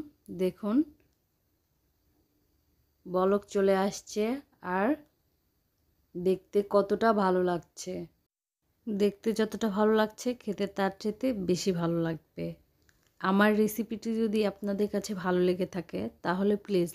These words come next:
লাইক, কমেন্ট, শেয়ার এবং সাবস্ক্রাইব করতে ভুলবেন না। আর পাশে থাকা বেল আইকনটি অবশ্যই on করে দেবেন নতুন নতুন ভিডিও পাওয়ার জন্য। আমি একটি প্লেটে তুলে দেখাচ্ছি। দেখুন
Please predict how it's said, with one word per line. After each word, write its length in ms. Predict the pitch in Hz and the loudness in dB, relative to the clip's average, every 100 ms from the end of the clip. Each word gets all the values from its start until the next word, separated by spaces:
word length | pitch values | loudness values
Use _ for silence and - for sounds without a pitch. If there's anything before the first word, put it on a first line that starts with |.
| - | -2
লাইক, 220 | 180 190 - | 0 0 -2
কমেন্ট, 280 | 214 214 208 | -4 -4 -4
শেয়ার 340 | 214 202 190 | 0 2 4
এবং 240 | 185 180 196 294 - | 4 2 2 0 -2
সাবস্ক্রাইব 400 | 190 - - 196 - | -10 -8 -4 -4 -6
করতে 280 | 196 - 254 | -12 -2 0
ভুলবেন 460 | 233 175 160 151 147 147 | 0 0 -2 0 -2 -2
না। 100 | 147 151 _ _ _ _ _ | -4 -6 _ _ _ _ _
আর 180 | - 185 185 - | -2 -2 -2 -2
পাশে 260 | 180 202 | -2 0
থাকা 220 | 214 226 214 | -4 -2 2
বেল 200 | 208 214 | 4 4
আইকনটি 380 | 208 214 208 240 | 2 0 -4 -2
অবশ্যই 480 | - 175 202 - 240 226 | 2 2 2 0 0 0
on 80 | 220 | 0
করে 220 | 226 214 | 0 2
দেবেন 240 | 226 262 240 | 4 4 2
নতুন 200 | 190 190 196 | 2 0 -2
নতুন 200 | 196 254 262 | 0 0 2
ভিডিও 280 | 202 180 165 | 2 2 2
পাওয়ার 300 | 165 160 160 | 0 -2 -2
জন্য। 300 | 170 165 160 165 - _ _ _ _ _ _ _ - | -4 -2 0 -2 -8 _ _ _ _ _ _ _ -6
আমি 200 | 190 208 214 | 0 2 2
একটি 180 | - 233 | -2 -8
প্লেটে 360 | - 202 214 | 2 2 4
তুলে 260 | 233 190 196 | 0 2 4
দেখাচ্ছি। 500 | 196 196 202 - - 285 | 4 2 -2 -6 -2 -2
দেখুন 400 | 220 190 - | 0 -2 0